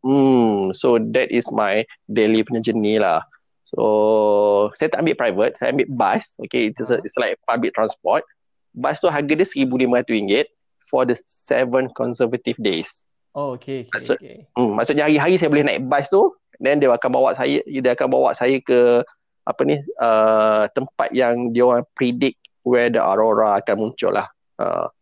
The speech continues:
Speaker 1: sebab dekat sana,
Speaker 2: Dia
Speaker 1: ha?
Speaker 2: tempat dia macam very, apa, setiap hari tempat yang sama atau tempat yang berbeza setiap hari?
Speaker 1: Ah, tak. Setiap hari ada tempat yang berbeza, di-, yang mana dia, dia orang akan predict, okey, maybe, maybe kawasan ni dia akan muncul dekat area sini, area sana.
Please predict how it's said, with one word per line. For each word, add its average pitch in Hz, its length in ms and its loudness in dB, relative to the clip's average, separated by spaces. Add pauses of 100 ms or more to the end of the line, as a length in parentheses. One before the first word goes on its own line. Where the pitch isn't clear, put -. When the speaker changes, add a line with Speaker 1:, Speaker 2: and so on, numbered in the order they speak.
(120)
Speaker 1:
sebab - 240 -2
dekat 117 80 -2
sana, 165 320 2
Speaker 2:
Dia 170 160 -6 (360)
Speaker 1:
ha? 156 120 -2 (400)
Speaker 2:
tempat 151 320 -12
dia 196 240 -12
macam 156 240 -12 (240)
very, 160 400 -8
apa, 156 240 -14 (320)
setiap 160 240 -8
hari 170 80 -8
tempat 160 240 -12
yang 160 80 -18
sama 196 320 -12
atau 151 160 -12
tempat 147 320 -14
yang 139 160 -4
berbeza 147 320 -12
setiap - 320 -20
hari? - 160 -18 (560)
Speaker 1:
Ah, - 160 -4
tak. - 160 -4 (500)
Setiap - 400 -4
hari 165 240 -2
ada 143 160 -2
tempat - 320 -4
yang 135 160 0
berbeza, 139 480 2
di-, 147 240 -4
yang 131 160 2
mana 143 240 0
dia, 131 160 2 (240)
dia 139 160 0
orang 139 160 0
akan 135 80 -2
predict, 123 320 -2
okey, 104 240 0
maybe, 123 560 2
maybe 123 320 0
kawasan 135 480 -2
ni 143 80 -2
dia 127 160 0
akan 117 240 -2
muncul 123 240 0
dekat - 240 -2
area 107 160 0
sini, 104 400 -4
area 107 240 0
sana. 101 400 -4